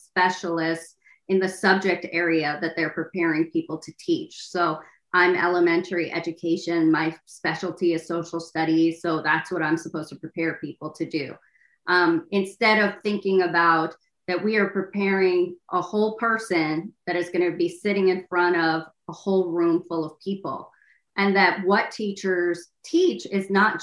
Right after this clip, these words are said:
just their subject matter. We teach our beliefs. And so if we're not giving our future teachers an opportunity to unpack what it is that they believe, particularly around race,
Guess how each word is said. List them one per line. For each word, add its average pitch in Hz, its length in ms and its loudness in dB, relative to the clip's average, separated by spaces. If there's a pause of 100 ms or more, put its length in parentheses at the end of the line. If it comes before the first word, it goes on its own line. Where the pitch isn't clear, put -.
just 196 360 -2
their 165 160 -2
subject 180 560 -4
matter. 151 480 -2 (320)
We 202 260 -4
teach 214 240 -2
our 175 220 0
beliefs. 175 580 -4 (460)
And 196 140 2
so 185 540 2
if 185 160 -4
we're 240 260 2
not 220 260 0
giving 175 680 2 (160)
our 170 520 -2
future 196 380 -2
teachers 190 520 -4
an 170 100 0
opportunity 175 800 -2
to 170 180 -6
unpack 180 600 0
what 170 180 -2
it 160 120 -2
is 165 200 -4
that 170 180 -8
they 160 120 0
believe, 160 560 -4
particularly 175 720 -4
around 156 420 -4
race, 151 560 -6